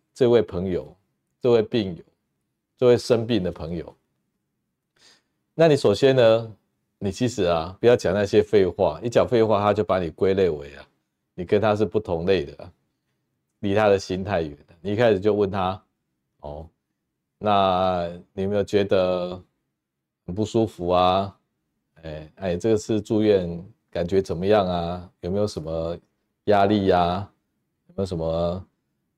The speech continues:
什么发生什么事情啊？”那他就会主动讲，因为他也想要分享。那不管讲怎么样，你就听嘛。哦，啊，但你也不是只有一直坐在那边听、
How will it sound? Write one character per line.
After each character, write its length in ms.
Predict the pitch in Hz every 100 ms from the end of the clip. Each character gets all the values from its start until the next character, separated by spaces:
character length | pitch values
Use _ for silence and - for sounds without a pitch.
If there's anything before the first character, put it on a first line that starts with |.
| _
什 140 | -
么 100 | 80 -
发 100 | 101
生 100 | 104
什 140 | 85
么 80 | 82
事 160 | -
情 260 | 98 - 73
啊？” 260 | 78 76 90 _ _ _ _ _ -
那 100 | -
他 140 | 143
就 140 | 147
会 80 | 139
主 180 | 110 85
动 240 | 110 98
讲， 180 | 87 - - _ _ _ _ _ _ _ _ _ _ -
因 80 | 147
为 80 |
他 120 | 139 139
也 120 | 127
想 160 | 107
要 160 | 98 107
分 240 | 104 104
享。 180 | 104 - - _ _ _ _ _ _ _ _ _ _ _ _
那 120 | - 139
不 80 |
管 180 | 147 120
讲 220 | 101 110
怎 120 | 110 92
么 60 |
样， 240 | 113 107 80
你 80 |
就 140 | 85 101
听 280 | - 92 85
嘛。 160 | 82 - _ _ _ _ _ _ _
哦， 160 | - -
啊， 100 | 127
但 180 | 175
你 80 | 147
也 60 | 98
不 140 | 98
是 160 | 120 127
只 140 | 117
有 100 | 117
一 80 | 120
直 160 | - 101
坐 160 | 120
在 80 | 113
那 100 | 110
边 220 | 101 101
听、 260 | - 98